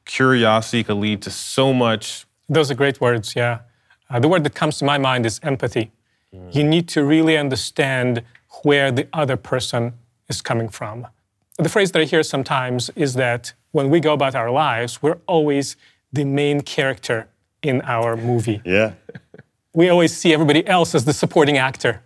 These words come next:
Speaker 3: Yeah,
Speaker 1: Mm-hmm.
Speaker 3: a hundred percent.
Speaker 2: But the reality is that everybody else thinks that they're the main character.
Speaker 3: <laughs>
Speaker 2: And whether we like it or not, security professionals in most cases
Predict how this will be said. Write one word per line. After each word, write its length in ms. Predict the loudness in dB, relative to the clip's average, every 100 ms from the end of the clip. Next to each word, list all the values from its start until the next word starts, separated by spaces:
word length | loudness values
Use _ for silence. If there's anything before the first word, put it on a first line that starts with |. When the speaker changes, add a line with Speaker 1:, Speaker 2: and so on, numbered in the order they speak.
| -2
Speaker 3:
Yeah, 200 | -2 0
Speaker 1:
Mm-hmm. 320 | -6 -8 -4
Speaker 3:
a 20 |
hundred 200 | -4 -4
percent. 300 | -8 -12 -12 _
Speaker 2:
But 100 | -2
the 80 | 0
reality 360 | 2 2 2 0
is 80 | 2
that 140 | 2
everybody 340 | 2 4 2 2
else 300 | 0 0 0
thinks 200 | 0 2
that 180 | 0 0
they're 200 | 2 4
the 80 | 4
main 180 | 4 2
character. 460 | 2 2 2 -2 -2 -6 -2 -4
Speaker 3:
<laughs> 300 | -4 -12 -4
Speaker 2:
And 180 | -2 2
whether 180 | 2
we 120 | 2 2
like 320 | 2 -2 -2
it 60 | -4
or 60 |
not, 420 | -2 -4 -6 -10 -20 _
security 540 | -12 -8 -8 -2 0 0
professionals 800 | -4 -4 -2 -2 -2 -2 -2 -4
in 260 | -2 0 2
most 300 | 2 0 -2
cases 460 | 0 0 2 0 -2